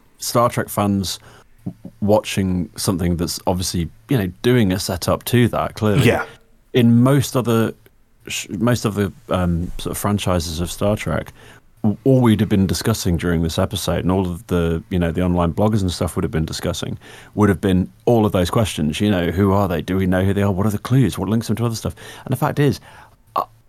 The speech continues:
Speaker 1: I, I'm just looking at it going, "I don't know," 'cause we don't really know fuck all about them, and no one's really discussing it on the show. And yeah, sorry, I'm ve-, very grumbly about this. I think I'm, I'm
Speaker 2: Yeah.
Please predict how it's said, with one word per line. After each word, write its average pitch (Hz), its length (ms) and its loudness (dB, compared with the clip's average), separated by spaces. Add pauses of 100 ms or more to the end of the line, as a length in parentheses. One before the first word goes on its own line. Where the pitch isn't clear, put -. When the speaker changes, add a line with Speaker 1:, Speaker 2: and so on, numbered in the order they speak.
(140)
Speaker 1:
I, 127 180 2
I'm 120 180 4
just 131 160 0
looking 143 220 2
at 117 40 0
it - 20 0
going, 104 200 0
"I 139 80 -2
don't 202 280 2
know," 165 400 4
'cause 147 220 -2
we 156 100 0
don't 170 160 -2
really 147 200 0
know 135 160 0
fuck - 360 -10
all 123 120 0
about 131 360 0
them, 90 160 0
and 98 120 2
no 123 120 2
one's 135 180 0
really 113 260 2
discussing 104 560 -2
it 104 120 -2
on 92 200 -2
the 90 80 -2
show. - 360 -2 (840)
And 98 400 0 (420)
yeah, 92 200 -2 (160)
sorry, - 180 -4
I'm 85 80 -4
ve-, 147 120 -12
very 165 240 -6
grumbly 98 400 0
about 80 260 0
this. - 120 -6
I 104 60 -4
think 143 200 -2
I'm, 98 120 -2 (160)
I'm 101 140 2
Speaker 2:
Yeah. 104 120 -8